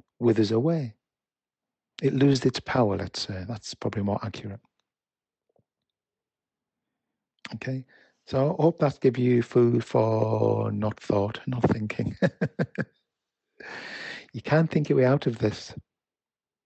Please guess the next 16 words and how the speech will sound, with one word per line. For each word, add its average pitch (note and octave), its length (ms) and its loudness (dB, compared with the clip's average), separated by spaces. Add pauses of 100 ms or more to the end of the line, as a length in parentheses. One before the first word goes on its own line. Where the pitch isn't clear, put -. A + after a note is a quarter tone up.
(1800)
Peace - 220 -2
of C#3 80 0
mind B2+ 280 2
isn't B2+ 140 0
in B2 100 4
the A#2 60 2
mind. A#2 460 2 (1800)
And B2 120 -4
maybe B2 200 2
I'll A#2 80 2
say A#2+ 200 0
more A2+ 240 2
about G#2+ 300 -2
that. G#2+ 220 -6 (1200)
But, - 180 -8
um, B2 220 -2